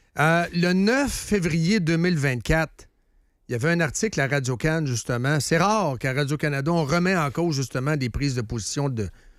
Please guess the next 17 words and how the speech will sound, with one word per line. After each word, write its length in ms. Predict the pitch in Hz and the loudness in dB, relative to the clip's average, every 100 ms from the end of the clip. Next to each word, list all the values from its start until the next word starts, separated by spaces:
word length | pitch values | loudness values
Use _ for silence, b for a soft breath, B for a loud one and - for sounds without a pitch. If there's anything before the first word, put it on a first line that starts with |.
| b - | b -2
de 100 | 120 | 0
Marchand. 380 | 113 - 196 | 2 2 2
Puis 100 | 175 | 4
Marchand 320 | 151 147 - 208 | 2 2 2 2
était 160 | - | 2
sorti 460 | 120 117 - - 190 b b b b - | 0 -2 -4 -2 -4 b b b b -4
en 220 | 117 117 | 0 0
deux 180 | 110 143 | 2 2
mille 320 | 156 156 143 | 4 2 0
vingt-quatre, 360 | 123 131 113 143 | 0 0 0 -2
ça 80 | 104 | 0
fait 140 | 123 | -2
deux 300 | 123 123 113 | 0 0 2
ans, 100 | 151 | 0
concernant 440 | 156 131 - 127 143 | 0 -2 0 0 2
les 140 | 139 | 2
foyers. 440 | 120 - 120 120 | 0 -2 0 0